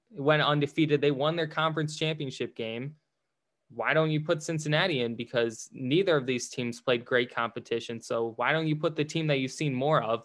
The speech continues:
that has a better defense? They might not have the better player. They might not have the better offense. But I think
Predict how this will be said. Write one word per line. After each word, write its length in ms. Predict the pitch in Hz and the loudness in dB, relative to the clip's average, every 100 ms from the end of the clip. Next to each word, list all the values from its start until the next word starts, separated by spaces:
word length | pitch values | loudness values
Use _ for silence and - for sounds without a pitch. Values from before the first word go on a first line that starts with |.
| - | -4
that 200 | 123 117 | -4 0
has 240 | 135 143 | 0 0
a 40 | 139 | 2
better 220 | 147 135 | 2 2
defense? 500 | 123 147 151 113 110 | 2 0 0 -4 -4
They 100 | 117 | -2
might 240 | 117 151 160 | 2 2 2
not 160 | 156 | 2
have 220 | 151 151 | 2 0
the 60 | 139 | 0
better 240 | 139 139 | 2 2
player. 360 | 131 160 156 170 | 2 2 4 4
They 120 | 113 | 2
might 200 | 123 151 | 0 2
not 160 | 156 147 | 2 2
have 160 | 151 | 0
the 80 | 139 | 0
better 280 | 139 135 135 | 0 2 4
offense. 460 | 143 151 117 117 - - - | 4 2 -4 -6 -12 -16 0
But 120 | 135 | 2
I 120 | 139 | 2
think 380 | - 139 131 | 2 -2 -2